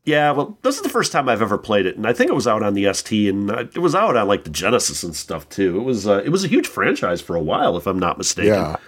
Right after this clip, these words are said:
Speaker 1: But, uh, I also have Tempest two thousand on my Saturn, and I have, uh, uh, Panzer Dragoon Zwei, which Zwei is German for two. It's a Japanese game.
Speaker 2: Zwei.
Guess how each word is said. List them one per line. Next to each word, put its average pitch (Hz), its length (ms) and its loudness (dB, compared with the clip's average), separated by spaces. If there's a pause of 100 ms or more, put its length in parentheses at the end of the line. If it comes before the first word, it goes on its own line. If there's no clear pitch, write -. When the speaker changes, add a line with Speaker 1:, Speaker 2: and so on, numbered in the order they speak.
(600)
Speaker 1:
But, 123 260 0
uh, 139 60 4
I 131 120 4
also 156 220 2
have 127 160 2
Tempest - 340 0
two 120 120 4
thousand 101 400 2
on 95 100 2
my 95 120 2
Saturn, 92 640 0 (120)
and 92 240 0
I 92 100 0
have, 87 400 -2
uh, 85 320 2 (340)
uh, 85 140 -2
Panzer 113 520 2
Dragoon 101 540 2
Zwei, 90 600 2 (480)
which - 220 -6
Zwei 82 300 -2
is 87 160 4
German 78 300 0
for 69 140 -6
two. - 440 2 (300)
It's - 100 -6
a 110 40 -2
Japanese 117 520 0
game. 104 220 6
Speaker 2:
Zwei. 95 440 2